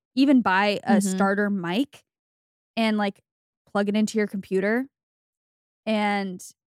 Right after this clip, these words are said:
Speaker 1: it's really, really low risk when it comes to business.
Speaker 2: Yeah.
Speaker 1: It's literally just you, your time, and your thoughts.
Speaker 2: Yeah.
Speaker 1: It's n-, you doesn't take much upfront money. And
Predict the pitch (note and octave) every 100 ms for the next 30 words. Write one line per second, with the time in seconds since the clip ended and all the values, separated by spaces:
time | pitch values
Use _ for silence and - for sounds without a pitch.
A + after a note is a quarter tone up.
0 | - A#3+ - G3+ G#3+ A#3+ A#3 E4 E4 D#4
1 | D4+ D4 A3 A#3 C4+ C4 C4 B3 G#3+ G#3+
2 | A#3 G#3 A3 - A#3+ A#3 A#3 G#3+ - A3+
3 | F#3+ F3+ - B3 C4 - - - - F#3+
4 | E3+ - C4 C4+ D4+ C#4 B3 - G3 F#3+
5 | F#3+ C4 A#3 G#3+ A#3 - F#3+ F#3+ G3+ G3+
6 | F#3+ G3 F#3 G#3 E3+ - - - - -
7 | F#3 E3+ - _ _ _ - A#3 - A#3
8 | A3 G3 G3+ - _ A3+ A#3+ D4 C#4+ C#4
9 | C4 B3+ A#3+ A#3 B3+ B3 G#3 F#3+ F#3+ G3+
10 | _ _ _ _ _ _ A3+ A3+ A3+ A3
11 | G#3+